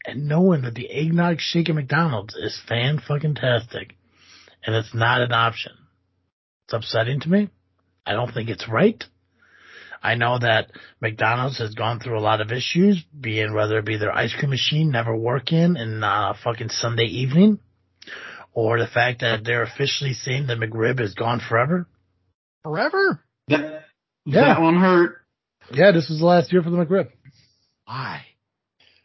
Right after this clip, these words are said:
Speaker 1: Because they need people to want it to come back like Taco Bell did with the fucking pizza.
Speaker 2: Oh, just McDonald's, do your own thing.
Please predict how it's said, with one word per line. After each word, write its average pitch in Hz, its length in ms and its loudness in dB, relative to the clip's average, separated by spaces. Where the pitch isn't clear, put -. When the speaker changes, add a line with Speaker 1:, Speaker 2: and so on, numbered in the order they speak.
Speaker 1:
Because 226 460 4
they 208 140 8
need 190 380 4
people 190 300 -2
to 175 120 2
want 160 300 2
it 151 80 -8
to 156 160 -6
come 160 200 0
back 160 300 0
like 139 160 -4
Taco 147 320 0
Bell 143 260 2
did 143 160 2
with 151 140 2
the 120 100 -6
fucking 156 320 0
pizza. 131 480 -4
Speaker 2:
Oh, 104 1160 -6
just - 320 -4
McDonald's, 196 540 -2
do 220 100 -6
your 247 200 -2
own 233 160 -6
thing. 190 360 -8